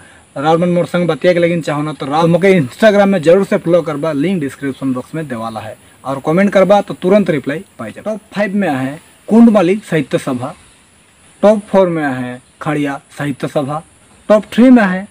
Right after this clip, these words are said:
मुंडरी साहित्य सभा, टॉप टू में है संथाली साहित्य सभा, लास्ट और टॉप नंबर वन में है कुड़ुक साहित्य सभा। गाइस, एक ही रहे हमने के टॉप फ़ाइव साहित्य सभा।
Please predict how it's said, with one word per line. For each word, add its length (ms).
मुंडरी 320
साहित्य 340
सभा, 300
टॉप 140
टू 140
में 140
है 340
संथाली 480
साहित्य 360
सभा, 340
लास्ट 400
और 240
टॉप 220
नंबर 300
वन 300
में 180
है 280
कुड़ुक 260
साहित्य 280
सभा। 340
गाइस, 200
एक 200
ही 100
रहे 360
हमने 260
के 160
टॉप 500
फ़ाइव 260
साहित्य 380
सभा। 360